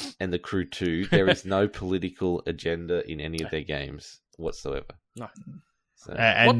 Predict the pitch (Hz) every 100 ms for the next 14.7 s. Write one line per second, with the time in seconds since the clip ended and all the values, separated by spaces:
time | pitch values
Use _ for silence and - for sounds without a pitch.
0 | 98 117 110 104 - 104 101 302 - 196
1 | 120 190 180 180 262 220 - 127 107 98
2 | 92 - 85 - 110 110 - 117 - -
3 | 135 - - 123 98 98 90 95 - 90
4 | 101 92 85 82 - 185 76 80 82 202
5 | - 220 - 127 - 135 - 135 147 131
6 | - - - - 117 127 117 107 101 90
7 | - - 131 135 131 - - _ - 143
8 | 104 123 135 131 - 87 120 123 123 123
9 | 110 104 98 - - - 117 104 127 139
10 | 113 110 98 95 104 - 98 98 117 131
11 | 139 131 123 113 107 107 98 107 98 98
12 | - 107 104 107 101 95 - 110 98 -
13 | 95 - - - - - 101 104 95 -
14 | 117 123 120 110 123 104